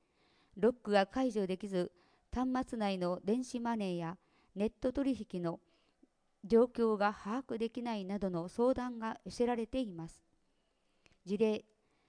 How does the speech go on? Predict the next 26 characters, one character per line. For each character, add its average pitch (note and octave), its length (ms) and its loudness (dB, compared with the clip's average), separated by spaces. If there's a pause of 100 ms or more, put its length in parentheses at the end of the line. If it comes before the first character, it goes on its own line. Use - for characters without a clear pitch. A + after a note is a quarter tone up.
(200)
先 A#3+ 280 0
日 G#3 460 -4
父 - 280 -6
が A3+ 100 -2
亡 G3 140 -6
く G#3 80 -8
な G3 120 -6
っ - 40 -12 (120)
た。 - 160 -4 (800)
父 A#3 240 -6
が G#3+ 180 2
契 A#3 200 0
約 A3+ 240 -2
し - 100 -16
て G3+ 120 -2
い G3+ 80 -4
た F3 240 0
通 C4+ 300 -4
販 C4+ 200 -4
サ B3+ 160 -6
イ A3 80 -2
ト E3+ 140 -2
の E3 260 -4
有 A3 200 -2
料 B3+ 180 2
会 B3 260 -4